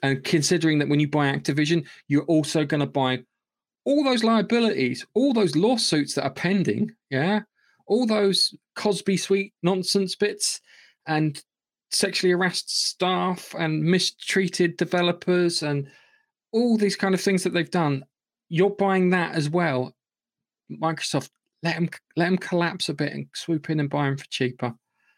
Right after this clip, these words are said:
Yeah, you can s-, what you can do if you're clever, you can just buy, take, pick out the bits that you want, sell off the bits that you don't want, and then you can avoid the competition. But I don't see a problem because I don't think Call of Duty is,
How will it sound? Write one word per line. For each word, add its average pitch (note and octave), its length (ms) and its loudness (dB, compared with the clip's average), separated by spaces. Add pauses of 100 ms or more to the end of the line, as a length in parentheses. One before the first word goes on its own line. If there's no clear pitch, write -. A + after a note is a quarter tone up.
(320)
Yeah, D3 360 0
you D#3 140 -2
can F3 100 0
s-, - 240 -4
what F#3+ 100 2
you F#3 100 -2
can F#3 80 2
do F3+ 100 2
if D#3+ 140 0
you're D#3+ 100 2
clever, F3+ 340 0
you F3+ 140 0
can E3+ 160 -2
just D#3 220 -8
buy, D#3+ 180 -2 (120)
take, G#3 340 -4
pick A3 160 -2
out F#3 100 -2
the E3+ 80 0
bits E3+ 220 -2
that D3 100 2
you C3+ 100 2
want, D#3 300 0 (640)
sell D#3+ 320 0
off D3+ 140 -4
the D3 80 2
bits C3+ 300 -2
that B2 120 0
you B2 100 0
don't B2+ 300 0
want, B2 220 0
and B2 120 0
then B2 140 2
you A#2+ 100 0
can B2 220 0
avoid A#2+ 340 -2
the A#2+ 80 -8
competition. A#2 760 -4
But A#2 220 -2 (680)
I D3 80 0
don't F3+ 160 0
see F3 140 2
a D3+ 40 0
problem C#3+ 300 0
because C3+ 180 0
I C#3+ 60 2
don't C#3+ 180 0
think C#3+ 200 -2
Call C#3+ 180 2
of B2+ 60 -2
Duty C3+ 340 2
is, B2 140 -4